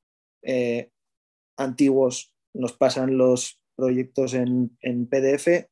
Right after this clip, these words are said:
nosotros los recreamos en tres D y de ahí,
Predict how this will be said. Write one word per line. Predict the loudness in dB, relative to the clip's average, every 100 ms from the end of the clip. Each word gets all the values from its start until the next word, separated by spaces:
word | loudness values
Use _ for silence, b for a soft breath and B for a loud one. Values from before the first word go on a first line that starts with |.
| -8
nosotros | -4 -2 -4 -6 0
los | 0
recreamos | 2 2 0 0 -2
en | -2
tres | 0 0
D | 2 0 -2 -8
y | -2
de | 0
ahí, | 2 0 -2